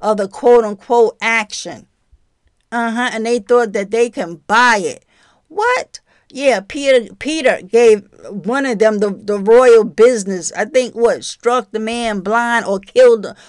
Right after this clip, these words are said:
or, or the power of God killed him right on the scene. Read, read the book of Acts.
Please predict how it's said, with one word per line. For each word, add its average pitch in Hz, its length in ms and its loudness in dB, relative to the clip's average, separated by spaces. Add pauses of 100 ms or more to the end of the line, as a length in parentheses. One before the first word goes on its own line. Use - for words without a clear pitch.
(160)
or, 208 400 2
or 208 160 0
the 190 140 -6
power 233 420 2
of 196 80 -8
God 214 460 0 (260)
killed 233 400 2
him 202 220 -6
right 220 180 -4
on 214 200 -6
the 202 80 -6
scene. 202 580 -8 (1000)
Read, 262 540 -4
read 220 680 -8
the 220 80 2
book 220 240 2
of 208 120 0
Acts. 196 440 -2